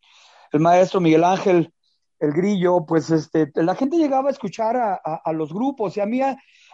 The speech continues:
eh, socialmente a mí me, me llamaba mucho la atención que la gente comentaba que era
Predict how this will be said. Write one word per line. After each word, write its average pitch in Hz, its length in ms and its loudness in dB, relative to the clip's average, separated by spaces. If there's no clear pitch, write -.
eh, 202 220 0
socialmente 285 680 0
a 269 60 2
mí 269 140 2
me, 269 240 -2
me 202 120 -4
llamaba 196 400 -2
mucho 226 320 -6
la 214 100 -2
atención 170 680 -6
que 175 120 -4
la 175 160 -2
gente 220 340 -6
comentaba 165 760 -4
que 196 100 -6
era 214 180 -2